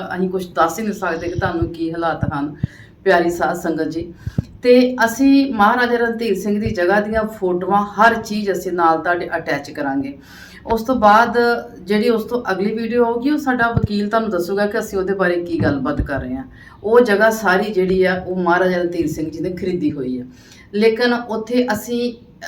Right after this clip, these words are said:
ਅਸੀਂ ਤੇ ਗੌਰਮੈਂਟ ਨੂੰ ਚਿੱਠੀਆਂ ਪਾ ਸਕਦੇ ਹਾਂ, ਪੰਜਾਬ ਸਰਕਾਰ ਨੂੰ ਦੱਸ ਸਕਦੇ ਹਾਂ। ਫਿਰ ਉਸ ਤੋਂ ਬਾਅਦ ਕੀ, ਦੇਖੋ, ਇੱਕ ਸਭ ਤੋਂ ਵੱਡੀ ਗੱਲ ਕਿ ਜਦੋਂ ਸਾਨੂੰ ਉੱਥੇ ਪਤਾ ਲੱਗਾ ਕਿ ਜਿਹੜਾ ਉੱਥੇ ਕੋਈ ਆਦਮੀ ਬੈਠਾ ਸੀ, ਉਹ ਉਹਨਾਂ ਦੇ ਵੰਸ਼ਵਾਜ ਹੀ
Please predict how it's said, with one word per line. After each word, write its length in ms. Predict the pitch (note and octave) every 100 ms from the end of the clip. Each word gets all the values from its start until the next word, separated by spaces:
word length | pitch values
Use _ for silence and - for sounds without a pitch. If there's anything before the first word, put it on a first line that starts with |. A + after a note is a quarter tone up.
| F3+ F3+ - F3+
ਅਸੀਂ 240 | F3+ A3+
ਤੇ 100 | A3
ਗੌਰਮੈਂਟ 500 | G3+ F3+ F#3 F#3+ F#3+
ਨੂੰ 280 | G3+ G#3+ -
ਚਿੱਠੀਆਂ 320 | - - G#3
ਪਾ 180 | F#3+ D3+
ਸਕਦੇ 340 | D3+ D#3 F#3
ਹਾਂ, 120 | F3+
ਪੰਜਾਬ 320 | F#3+ F3+ F3+ F#3
ਸਰਕਾਰ 360 | E3+ F#3+ E3+
ਨੂੰ 80 | E3+
ਦੱਸ 220 | D#3 C#3+
ਸਕਦੇ 340 | D3+ C3 C3 C3+
ਹਾਂ। 80 | - - - - - -
ਫਿਰ 260 | A#3 B3 C#4+ C4+
ਉਸ 140 | A3+ A3+
ਤੋਂ 140 | B3+
ਬਾਅਦ 280 | A3+ A#3+ B3
ਕੀ, 180 | A3+ A3+
ਦੇਖੋ, 340 | G#3+ A3+ C4 B3
ਇੱਕ 180 | - G#3
ਸਭ 240 | G#3 A3+ A3
ਤੋਂ 120 | A3+
ਵੱਡੀ 320 | G3+ D#3+ F3+
ਗੱਲ 260 | F3+ F3+ G3
ਕਿ 360 | G3 A#3+ A#3+ A#3 - - F#3
ਜਦੋਂ 240 | F3+ G3 G#3+
ਸਾਨੂੰ 480 | G#3+ G#3+ A3 A3+ A3+
ਉੱਥੇ 200 | G#3+ G#3+
ਪਤਾ 260 | F#3+ G3 G3+
ਲੱਗਾ 300 | F#3+ F#3 G3+
ਕਿ 220 | G#3+ B3+ B3 E3+
ਜਿਹੜਾ 220 | F#3 G3+
ਉੱਥੇ 200 | G#3 G3+
ਕੋਈ 140 | G3
ਆਦਮੀ 320 | G3 E3 F3 F#3
ਬੈਠਾ 340 | E3 E3 E3+
ਸੀ, 200 | D#3+ C#3 - - - - -
ਉਹ 200 | B3+ C4
ਉਹਨਾਂ 220 | B3+ C4+
ਦੇ 200 | C#4 C#4 - F#3
ਵੰਸ਼ਵਾਜ 720 | G3+ A#3+ B3 A#3+ G#3 G#3
ਹੀ 120 | A3